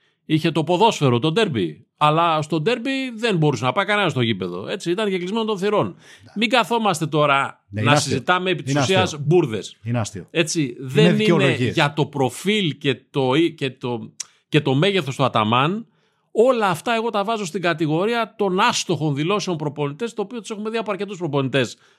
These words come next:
Speaker 1: όταν δεν τους έχει πάει καλά το, το μάτς.
Speaker 2: Και γενικά οι ελληνικές ομάδες της EuroLeague είναι ευνοημένες από το
Speaker 1: Ναι.
Speaker 2: πρόγραμμα, υπό την έννοια ότι πρώτον τους γίνονται τα χατήρια όταν υπάρχει η δυνατότητα, ενώ οι Ισπανοί δεν
Speaker 1: Κυρίως
Speaker 2: κάνουν
Speaker 1: σε
Speaker 2: χατήρια σε
Speaker 1: αυτές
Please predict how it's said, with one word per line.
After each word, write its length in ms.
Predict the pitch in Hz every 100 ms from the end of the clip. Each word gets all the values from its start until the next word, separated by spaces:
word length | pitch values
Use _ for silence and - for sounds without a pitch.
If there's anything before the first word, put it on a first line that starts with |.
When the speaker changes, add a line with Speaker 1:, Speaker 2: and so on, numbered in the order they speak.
| _
Speaker 1:
όταν 300 | 151 156 143
δεν 80 | 143
τους 100 | 139
έχει 120 | 127
πάει 160 | 135 120
καλά 220 | 117 113
το, 460 | 110 104 101 98 95
το 120 | 110
μάτς. 320 | 101 - -
Speaker 2:
Και 100 | -
γενικά 400 | 165 190 185 185
οι 80 | 190
ελληνικές 380 | 180 175 190 190
ομάδες 400 | 185 185 160 -
της 220 | 139 123
EuroLeague 440 | 208 254 240 214 214
είναι 320 | 226 233 240 _
ευνοημένες 840 | 170 185 175 151 104 85 80 - 95
από 240 | 95 107
το 120 | 101
Speaker 1:
Ναι. 60 | 87
Speaker 2:
πρόγραμμα, 460 | 110 110 185 226
υπό 240 | 208 - 156
την 180 | 156 180
έννοια 240 | 208 196
ότι 220 | 180 175
πρώτον 380 | 160 175 175 165
τους 140 | 139 131
γίνονται 300 | 160 131 110
τα 60 |
χατήρια 360 | 107 110 113 110
όταν 160 | 107 101
υπάρχει 400 | 104 98 87 80 _ _ _
η 100 | 104
δυνατότητα, 540 | 98 98 90 117 -
ενώ 260 | 143 135 127
οι 40 |
Ισπανοί 320 | 120 - 117 123
δεν 80 |
Speaker 1:
Κυρίως 160 | 117 143
Speaker 2:
κάνουν 140 | 185 214
Speaker 1:
σε 100 | 208
Speaker 2:
χατήρια 160 | 190
σε 60 |
Speaker 1:
αυτές 80 | -